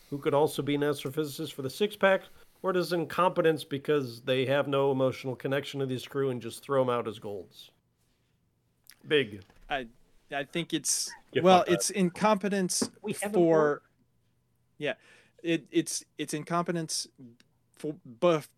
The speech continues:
Speaker 2: for what you've already said, and then also because they threw out Player's Choice themes that were so narrow that it left them no options for filling out an entire Mega's worth of crew. Uh,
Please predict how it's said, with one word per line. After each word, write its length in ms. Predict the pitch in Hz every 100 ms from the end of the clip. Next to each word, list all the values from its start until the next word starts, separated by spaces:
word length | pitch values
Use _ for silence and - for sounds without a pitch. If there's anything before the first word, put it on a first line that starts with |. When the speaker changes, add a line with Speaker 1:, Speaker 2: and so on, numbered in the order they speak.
| _
Speaker 2:
for 100 | 165
what 200 | 151 165
you've 180 | 165 165
already 240 | 160 147
said, 500 | 123 - 139 110 95 -
and 180 | 131 143
then 140 | 139
also 720 | 135 156 185 185 139 117 110 110 _ _ -
because 420 | 160 - 143 123
they 140 | 139 127
threw 420 | - 156 170 165
out 280 | 139 139 -
Player's 400 | - 151 147 -
Choice 300 | - 139 -
themes 360 | - 139 135
that 140 | - 120
were 80 | 120
so 600 | - - - 170 160 165
narrow 600 | 151 151 160 135 110 104 - _ _ _ -
that 160 | 147
it 80 | 143
left 360 | 135 160 175 -
them 220 | 151 147
no 220 | 143 139
options 760 | - 147 - - 127 117 117 190
for 160 | - 147
filling 400 | - 160 143 139
out 160 | 135 135
an 100 | 127
entire 400 | 123 139 135 127
Mega's 360 | 131 131 120
worth 220 | 131 127
of 120 | 101 -
crew. 400 | - 131 92 - _ _ _ _ _ _ _ _ _ _ _ -
Uh, 240 | 131 120